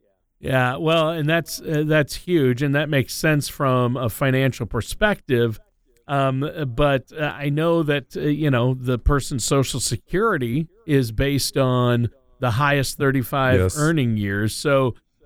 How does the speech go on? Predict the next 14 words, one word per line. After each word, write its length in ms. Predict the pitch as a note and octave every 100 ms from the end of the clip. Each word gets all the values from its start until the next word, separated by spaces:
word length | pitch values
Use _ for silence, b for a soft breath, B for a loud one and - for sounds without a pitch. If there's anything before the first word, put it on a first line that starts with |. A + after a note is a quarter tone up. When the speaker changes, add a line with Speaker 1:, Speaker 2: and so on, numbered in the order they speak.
| -
Speaker 1:
uh, 220 | C#3 C3 -
a 80 | A#2+
few 260 | - G3+
years 340 | G#3 F3 D#3 C3+
working 320 | D#3+ - C#3
part-time 560 | C#3 C3+ - C3+ C3
or 40 | A2+
not 340 | B2+ G#3+ -
working 340 | C#3+ A#2+ - A#2
can 160 | C3+
have 240 | A#2 F#3+ C4
a 80 |
huge 340 | C3 B2+ G#2+ G#2
impact, 460 | F#2+ F#2+ F#2+ D#2